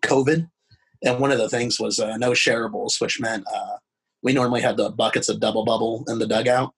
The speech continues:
you know, and guys just go get gum. Um, and I guess this player didn't realize it, so we didn't have it out there. And he came in about twenty-five seconds before his at-bat, freaking out.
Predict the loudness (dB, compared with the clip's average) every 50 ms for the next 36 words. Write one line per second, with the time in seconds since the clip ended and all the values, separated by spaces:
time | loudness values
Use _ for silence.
0 | _ _ -4 0 0 2 2 0 0 0 0 0 0 0 0 -2 -2 -2 0 0
1 | -2 0 -2 -2 -4 -2 -2 -2 -2 -2 -4 -6 _ _ _ _ _ _ _ 0
2 | 0 2 2 0 -2 -8 -10 -14 -16 _ _ -6 -2 0 0 0 0 0 -2 -2
3 | -2 -2 -2 0 0 2 2 0 0 -2 -2 -2 0 0 0 0 0 -2 -2 -2
4 | -2 -4 -4 -6 _ _ _ _ _ _ -8 -4 0 0 2 2 2 0 0 0
5 | 0 0 0 0 0 2 2 0 0 0 0 -2 -2 -4 -8 _ _ _ _ _
6 | _ -4 -4 -2 -2 -2 0 0 0 0 0 0 -2 0 0 0 0 0 -2 -4
7 | -10 _ -8 -6 -2 0 0 0 0 0 0 0 0 2 0 0 -2 -2 -2 -4
8 | -6 -6 -6 -2 0 2 2 2 2 2 0 0 0 2 2 2 0 -2 -4 -12
9 | -8 -2 -2 0 0 0 -2 -2 -2 -2 0 0 0 -2 -4